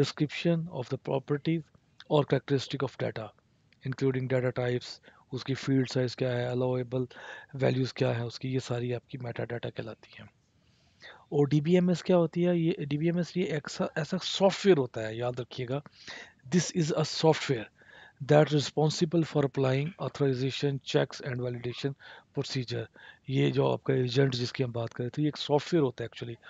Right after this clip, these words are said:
Oracle एक डीबीएमएस है, एसक्यूएल Server एक डीबीएमएस है, Access एक डीबीएमएस है। There are so many डीबीएमएस। तो ये सारा सॉफ्टवेयर, इसका काम क्या होता है? ये जितनी हमने बातें की हैं कि डेटाबेस आपको इंटीग्रिटी चेक देता है,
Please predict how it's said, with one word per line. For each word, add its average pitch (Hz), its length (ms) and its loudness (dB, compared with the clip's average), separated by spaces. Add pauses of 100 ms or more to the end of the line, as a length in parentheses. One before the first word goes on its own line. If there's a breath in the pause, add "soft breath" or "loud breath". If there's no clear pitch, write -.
(380 loud breath)
Oracle 147 300 6
एक 127 100 0
डीबीएमएस 120 560 -6
है, 131 60 -2
एसक्यूएल 135 300 -4
Server 147 300 6
एक 127 140 2
डीबीएमएस 120 560 -8
है, 117 100 -8 (440 loud breath)
Access 156 420 6
एक 135 100 0
डीबीएमएस 123 560 -6
है। 127 60 -2
There 147 200 0
are - 100 -6
so 170 100 2
many 151 160 2
डीबीएमएस। 123 640 -6 (560 loud breath)
तो 139 220 2
ये 143 140 6
सारा 156 240 4
सॉफ्टवेयर, 147 500 2
इसका 143 340 -2
काम 135 240 0
क्या 147 160 0
होता 139 200 0
है? 160 80 2 (360 loud breath)
ये 151 40 0
जितनी 143 280 0
हमने 156 200 6
बातें 135 300 0
की 143 120 -4
हैं 147 100 2
कि 143 80 0
डेटाबेस 131 420 0
आपको 131 240 -4
इंटीग्रिटी 131 440 -4
चेक 127 240 -4
देता 131 240 -2
है, 127 120 -4